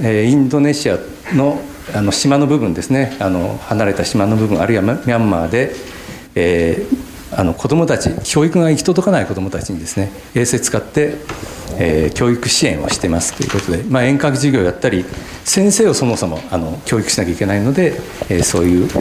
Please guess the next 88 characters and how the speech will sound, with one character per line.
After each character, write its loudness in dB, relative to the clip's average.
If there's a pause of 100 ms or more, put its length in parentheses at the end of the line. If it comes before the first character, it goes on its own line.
(360)
え 2
ー、 0
先 0
生 0
方 2
の 4
教 2
育 0
に 4 (340)
衛 2
星 0
を、 0
我 2
々 0
の 0
衛 2
星 -2
使 -4
っ 0
て -2
い 0
た 0
だ 2
い 0
て -2
い -2
る -4 (380)
と -4
い -
う 4
よ 2
う 4
な 2
こ -4
と 0
を、 0 (240)
え -2
ー、 -2
や -4
っ -10
て -2 (100)
お -6
り -6
ま -6
す。 -2 (920)
と 0
い 4
う 2
こ 4
と 2
で、 2
一 0
応、 4
あ 2
の、 4
私 0
の 4
お 0
話 0
以 0
上 -2
な 0
ん 0
で -4
す -2
が、 2
あ 2
の、 0 (300)
え 2
ー 0
と、 -2
ご 2
質 2
問 4
に 4
あ 4
り 2
ま 2
し -4
た、 0 (400)
え 2
ー、 -4
増 2
税 4
の 4
影 2
響 0
は、 2